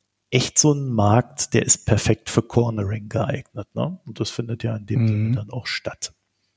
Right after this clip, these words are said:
Speaker 1: So, und dann kann man sich natürlich wirklich drüber streiten, ob so eine C O zwei Bepreisung überhaupt sinnvoll ist. Ähm,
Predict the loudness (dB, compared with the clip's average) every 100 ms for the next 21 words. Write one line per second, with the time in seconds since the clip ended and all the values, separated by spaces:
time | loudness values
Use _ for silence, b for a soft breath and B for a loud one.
0 | _ _ _ _ -4 -4 -6 -14 -4 2
1 | 4 4 4 6 4 4 2 2 0 0
2 | 2 2 2 4 4 4 2 -2 0 0
3 | 2 2 2 2 4 4 2 -2 2 2
4 | 2 0 2 2 2 -2 -4 -2 0 2
5 | 2 0 -2 -4 -2 -2 -2 -8 -10 -12
6 | -12